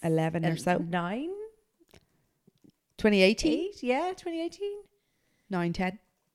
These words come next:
Speaker 2: T-, yeah. And there's comments from, like, twenty-one hours ago.
Speaker 1: Well, presumably 'cause now she's pa-, she
Speaker 2: Yeah.
Speaker 1: had,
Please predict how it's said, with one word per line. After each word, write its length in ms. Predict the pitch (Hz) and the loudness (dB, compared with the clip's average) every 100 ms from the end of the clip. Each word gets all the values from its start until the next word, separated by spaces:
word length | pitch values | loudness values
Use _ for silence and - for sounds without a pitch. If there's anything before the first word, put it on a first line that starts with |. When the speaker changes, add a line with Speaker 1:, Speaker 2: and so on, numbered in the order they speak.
| - | -20
Speaker 2:
T-, 180 | - - | -20 -10
yeah. 360 | 185 214 220 170 - - _ _ | -2 2 0 -2 -12 -20 _ _
And 220 | 202 214 | 0 2
there's 440 | 214 226 196 170 156 _ _ - | 2 2 0 -10 -16 _ _ -12
comments 540 | - 220 226 226 208 - | 2 4 6 4 2 -2
from, 280 | 208 190 175 | -2 0 2
like, 260 | 170 160 | 2 0
twenty-one 520 | - 180 165 156 156 143 | -2 -2 0 2 2 0
hours 500 | 147 185 185 143 135 | -2 0 2 0 -4
ago. 400 | - - - 131 _ _ _ _ _ - - - | -8 -8 -10 -16 _ _ _ _ _ -20 -20 4
Speaker 1:
Well, 120 | 196 | 6
presumably 320 | 175 185 175 | 8 6 6
'cause 180 | 160 160 | 4 2
now 140 | 165 156 | 4 2
she's 240 | - 151 | 0 -6
pa-, 220 | - 160 156 | -2 -2 0
she 60 | |
Speaker 2:
Yeah. 400 | 175 226 233 170 | 2 4 6 4
Speaker 1:
had, 140 | 147 | 2